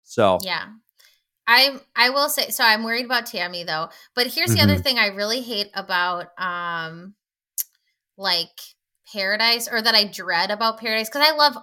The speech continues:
Speaker 2: almost everything about it. But there's one thing that I dread, and that's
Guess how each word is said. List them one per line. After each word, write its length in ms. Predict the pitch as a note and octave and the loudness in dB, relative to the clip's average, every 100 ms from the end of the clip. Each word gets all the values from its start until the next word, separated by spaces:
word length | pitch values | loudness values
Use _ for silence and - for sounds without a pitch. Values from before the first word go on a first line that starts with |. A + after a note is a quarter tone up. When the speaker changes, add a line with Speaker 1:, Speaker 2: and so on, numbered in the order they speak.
| G#3+ | -2
Speaker 2:
almost 280 | A3 G#3 | -2 -2
everything 360 | F#3 E3+ E3+ D#3+ | -6 -8 -12 -12
about 240 | D#3+ D3 | -8 -8
it. 140 | - - - | -8 -14 -12
But 100 | G3 | -6
there's 200 | F#3+ G3 | -4 -2
one 200 | G3 C#4 | -2 -2
thing 140 | D4 | -4
that 100 | A#3 | -2
I 80 | F#3+ | -2
dread, 460 | E3 D#3+ D3+ C#3+ - - - _ _ | -2 -4 -2 -4 -8 -20 -20 _ _
and 200 | G3 G3 | -6 -2
that's 500 | G3+ G#3 A3+ - - | 2 4 2 -2 -8